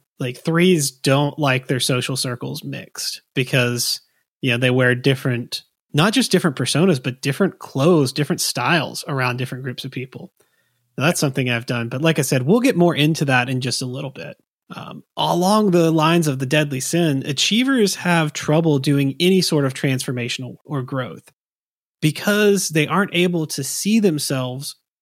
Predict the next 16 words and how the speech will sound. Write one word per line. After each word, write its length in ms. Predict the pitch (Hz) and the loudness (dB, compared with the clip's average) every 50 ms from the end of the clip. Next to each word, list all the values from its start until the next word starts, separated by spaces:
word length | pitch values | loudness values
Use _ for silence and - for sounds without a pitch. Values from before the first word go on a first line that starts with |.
| _ _ _ _ | _ _ _ _
for 400 | _ - - 160 156 151 147 139 | _ -4 0 0 2 2 0 0
who 200 | 135 - 202 190 | 0 2 2 2
they 160 | 165 147 127 135 | 2 2 2 2
are. 240 | 202 214 160 - | 2 2 2 0
So 120 | - - 165 | -2 -2 0
they 100 | 156 151 | 2 2
don't 240 | 190 202 190 196 - | 4 2 2 0 0
have 480 | - 190 190 185 180 175 170 165 170 - _ - | 2 4 4 6 6 4 2 2 -2 -8 _ -2
an, 200 | 185 165 156 139 160 | -2 -2 -2 -2 0
the 120 | 156 156 | 0 0
ability 420 | 143 139 156 165 175 175 160 160 156 | 0 2 2 4 4 4 4 2 0
to 340 | - - 139 135 139 151 - _ _ _ _ _ _ _ _ _ _ _ _ | -2 -4 -2 -2 -2 -4 -6 _ _ _ _ _ _ _ _ _ _ _ _
see 260 | - - - 214 208 | -10 -4 0 2 2
their 240 | 202 180 170 151 143 | 4 4 4 2 2
starting 540 | - - - - 196 214 208 170 139 127 135 | 0 -2 0 2 4 4 4 4 2 -2 -2
point. 440 | - 139 135 143 143 - - - | -6 -10 -10 -10 -12 -16 -20 -20